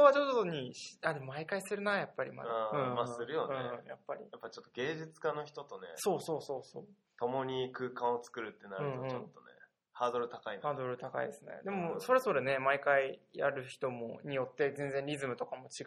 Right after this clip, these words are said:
Speaker 1: うから。
Speaker 2: あ、そうなんだ。
Speaker 1: うんうん。今回の人は結構話してくれるから、自分は割と、な、なんて言うんだろう、その人の流れに身を委ねるというか。
Speaker 2: うんうん。
Speaker 1: うんうん。
Speaker 2: まあ、引き出すんでしょ？
Speaker 1: そうね、引き出す。
Speaker 2: あ、な、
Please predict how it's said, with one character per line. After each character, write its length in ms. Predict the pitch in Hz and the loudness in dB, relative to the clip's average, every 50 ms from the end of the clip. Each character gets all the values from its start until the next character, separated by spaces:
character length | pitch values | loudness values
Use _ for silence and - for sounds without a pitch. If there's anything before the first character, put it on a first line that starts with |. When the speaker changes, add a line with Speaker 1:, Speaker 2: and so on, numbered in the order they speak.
| 131 127 127 | 2 2 2
Speaker 1:
う 40 | |
か 100 | - - - | 0 -4 0
ら。 120 | 120 120 117 | 0 2 2
Speaker 2:
あ、 60 | 117 | 0
そ 180 | - 135 123 | 0 0 0
う 40 | 117 | 0
な 100 | 104 98 | 0 -4
ん 100 | 98 - | -8 -8
だ。 60 | 151 143 | -8 -8
Speaker 1:
う 20 | |
ん 20 | 131 | -8
う 20 | |
ん。 300 | 120 127 127 120 - - _ | -8 -8 -10 -12 -12 -12 _
今 160 | - 214 202 | -4 -2 4
回 160 | - 139 127 | 4 4 4
の 80 | 120 117 | 4 0
人 160 | - - 127 | -4 -2 -2
は 80 | 117 - | 0 0
結 160 | 170 160 - | -2 -4 -2
構 100 | 156 127 | -4 -2
話 280 | - 135 131 127 127 | -2 2 0 0 0
し 20 | - | 0
て 80 | 139 | -6
く 100 | - - | -4 -2
れ 80 | 127 127 | -2 -2
る 80 | 127 123 | -2 -2
か 140 | - - | -6 -6
ら、 60 | - 131 | -6 -6
自 140 | 131 139 | -8 -8
分 120 | 135 139 135 | -4 -2 2
は 240 | 131 131 127 131 - | 2 2 2 2 4
割 220 | 143 143 135 131 | 4 4 4 2
と、 280 | - 131 135 135 - - _ _ _ _ _ _ _ _ - | -2 -2 -2 -2 -2 -6 _ _ _ _ _ _ _ _ -20
な、 280 | - - - - 143 131 | -20 -16 -10 -8 -6 -6
な 80 | 123 | -6
ん 20 | - | -8
て 60 | - | -8
言 60 | 123 123 - | -10 -10 -10
う 20 | - | -12
ん 40 | |
だ 60 | - - | -14 -14
ろ 60 | - | -12
う、 20 | |
そ 120 | - - 147 | -6 -6 -4
の 60 | 139 | -4
人 120 | - 135 | -4 -4
の 200 | 127 123 127 127 | 0 2 2 4
流 80 | 127 127 | 6 4
れ 100 | 127 123 | 4 4
に 100 | 123 120 | 0 -4
身 160 | 117 117 117 | -4 -4 -4
を 60 | 117 117 | -4 -2
委 20 | |
ね 80 | 120 120 120 117 117 113 | 0 0 0 0 0 -2
る 100 | 110 - | -6 -8
と 100 | - - | -12 -18
い 100 | _ - - | _ -20 -18
う 40 | - | -10
か。 120 | - 131 | -4 -2
Speaker 2:
う 20 | 131 | 2
ん 20 | 131 | 2
う 20 | |
ん。 40 | 127 | 2
Speaker 1:
う 20 | |
ん 20 | 120 | 2
う 380 | 113 110 107 104 104 95 95 123 | 0 -4 -6 -6 -8 -8 -8 -10
ん。 180 | 123 120 - - _ _ - | -10 -12 -14 -18 _ _ -2
Speaker 2:
ま 160 | - 196 180 | 2 4 4
あ、 40 | 156 | 4
引 60 | - - - - | 2 -4 -10 -10
き 80 | - 214 | -2 0
出 100 | 247 247 | 0 0
す 140 | 247 - 139 | 0 -2 -8
ん 80 | - - | -8 -8
で 80 | - | -12
し 80 | - - 107 | -12 -12 -12
ょ？ 80 | 98 - - _ _ _ _ _ _ _ _ _ - | -12 -14 -18 _ _ _ _ _ _ _ _ _ -14
Speaker 1:
そ 300 | - - 285 311 269 175 | -8 -2 2 2 2 2
う 40 | 139 | 2
ね、 220 | 143 160 143 120 113 | 0 -4 -4 -6 -6
引 200 | - - 120 127 | -8 -6 -2 0
き 0 | |
出 120 | 131 127 123 | 2 2 0
す。 160 | - - 165 | 0 0 0
Speaker 2:
あ、 40 | 147 | 0
な、 80 | - | -2